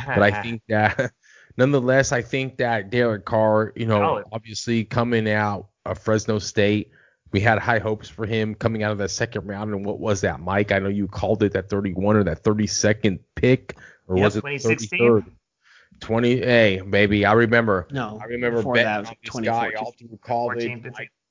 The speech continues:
Speaker 1: Mike told me that he wanted him, and here we are, you guys. I mean, we're sitting here with him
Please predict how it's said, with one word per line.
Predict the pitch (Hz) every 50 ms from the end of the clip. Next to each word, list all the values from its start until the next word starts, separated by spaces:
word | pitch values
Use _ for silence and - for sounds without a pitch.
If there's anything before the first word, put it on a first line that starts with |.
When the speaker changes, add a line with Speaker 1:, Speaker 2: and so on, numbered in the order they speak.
| _ _ _ _ _ _ _ _ _ _ -
Speaker 1:
Mike | 107 113 117 117 - -
told | - 127 120 123
me | 127
that | 120 117 117 120
he | 117 117
wanted | 113 107 110 113 120 120 120 113
him, | 117 117 120 120 120 117 - - - -
and | 90 95
here | - 131 131 127
we | 117 120 117 113
are, | 123 120 117 110
you | 101 92
guys. | 87 98 92 92 95 98 101 101
I |
mean, | 98 101 98 92 92
we're | 101
sitting | 101 - - - 120 110 92 110 110
here | - 117 120 117 120 113
with | 101 101 101
him | - 117 120 117 113 110 101